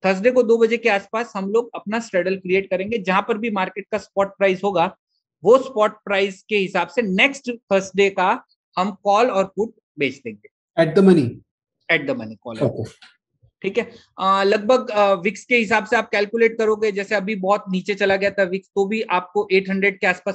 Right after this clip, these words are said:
Speaker 1: premium मिल जाएगा। अगर अच्छा हाई VIX है, सोलह सत्रह का VIX है, तो अभी जैसे अभी है, तो आपको थाउजेंड के आसपास जो है वो, अ, premium उसमें मिल जाता है, क्योंकि फ़ोर hundred to five hundred की range में आपको at the money call या पुट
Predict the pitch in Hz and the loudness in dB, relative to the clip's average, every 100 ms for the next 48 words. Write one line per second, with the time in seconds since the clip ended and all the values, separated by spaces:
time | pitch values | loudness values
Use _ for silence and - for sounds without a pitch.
0 | - 175 185 190 185 175 165 156 196 185 | -8 -6 -4 -2 -2 0 0 0 -2 -2
1 | 185 196 - 175 - 202 190 175 185 185 | -2 -2 -2 -8 -2 0 2 2 0 0
2 | 190 - 180 175 _ _ _ - 185 185 | -6 -2 0 -2 _ _ _ -6 0 2
3 | 180 185 175 185 185 170 170 - 180 180 | 2 0 -6 -4 -2 -4 -6 -4 -2 0
4 | 175 190 180 190 165 190 180 180 180 170 | 0 0 -2 -2 -2 0 0 0 -4 -4
5 | 190 185 175 175 190 190 185 165 - 175 | -10 -6 -4 -2 -4 -2 -2 -4 -6 -8
6 | 170 180 170 170 190 277 - _ _ _ | -6 -4 -2 0 0 0 -2 _ _ _
7 | _ 160 165 160 - 180 185 196 190 170 | _ -4 -2 -2 -4 -4 0 0 -2 -4
8 | - 196 180 180 170 156 165 175 185 190 | -6 -4 -2 0 0 0 0 -4 -4 -6
9 | 202 190 196 202 196 196 196 202 180 185 | -6 -6 -2 0 0 -2 -2 -2 0 0
10 | 185 185 - 185 170 180 185 180 160 202 | -2 -4 -4 -4 -2 -4 -4 -4 -4 -2
11 | 165 165 175 170 170 - 160 170 160 156 | -2 -2 -4 -6 -10 -6 -2 -2 -4 -10